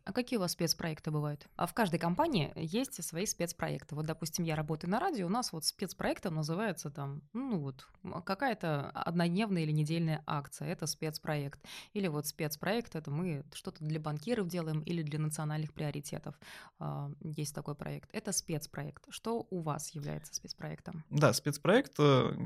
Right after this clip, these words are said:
Speaker 2: какая-то неоднозначная деятельность, которую мы хотим запустить. Э, она нерегулярная, она разовая, но мы н-, рассчитываем на какой-то масштабный эффект. Недавно мы на...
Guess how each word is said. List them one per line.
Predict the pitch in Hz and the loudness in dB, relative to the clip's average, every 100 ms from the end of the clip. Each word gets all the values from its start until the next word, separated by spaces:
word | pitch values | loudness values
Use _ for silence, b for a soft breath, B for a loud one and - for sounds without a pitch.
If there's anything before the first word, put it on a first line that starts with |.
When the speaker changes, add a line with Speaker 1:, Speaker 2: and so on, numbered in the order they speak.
| 143 - | -6 -10
Speaker 2:
какая-то | - 208 180 | 0 4 8
неоднозначная | 147 143 147 160 147 117 123 | 10 12 10 8 8 8 6
деятельность, | 151 - 123 - | 4 4 4 4
которую | 127 139 | 6 8
мы | 131 127 | 8 8
хотим | 127 131 | 6 4
запустить. | 120 117 131 - 214 - 131 | 4 4 0 4 4 4 6
Э, | 120 117 - - | 6 6 4 4
она | 127 127 120 | 8 10 10
нерегулярная, | 123 131 127 127 175 208 170 143 - | 12 12 12 12 12 12 8 8 6
она | 127 127 117 110 | 8 10 10 10
разовая, | 120 190 165 135 120 | 10 10 10 8 8
но | 127 170 | 10 8
мы | 123 | 8
н-, | 127 113 120 | 8 8 8
рассчитываем | 123 - 151 120 | 8 6 6 6
на | |
какой-то | 117 131 131 | 6 4 6
масштабный | 120 117 127 117 | 6 6 6 6
эффект. | 113 117 - | 6 2 2
Недавно | 123 127 131 180 135 | 4 6 8 10 10
мы | 123 139 | 10 8
на... | 120 120 120 | 10 10 10